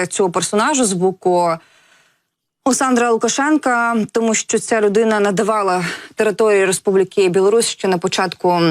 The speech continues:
повномасштабного вторгнення, надавала цю територію для російських військових, е, які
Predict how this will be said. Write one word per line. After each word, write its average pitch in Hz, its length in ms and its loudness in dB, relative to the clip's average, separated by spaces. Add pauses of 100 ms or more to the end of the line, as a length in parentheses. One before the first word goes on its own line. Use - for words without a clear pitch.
(760)
повномасштабного 208 680 0
вторгнення, 220 600 0
надавала 196 560 0
цю - 160 -8
територію 185 540 2
для 170 540 0 (440)
російських 226 440 -2
військових, 214 680 0
е, 175 380 0 (260)
які 190 580 0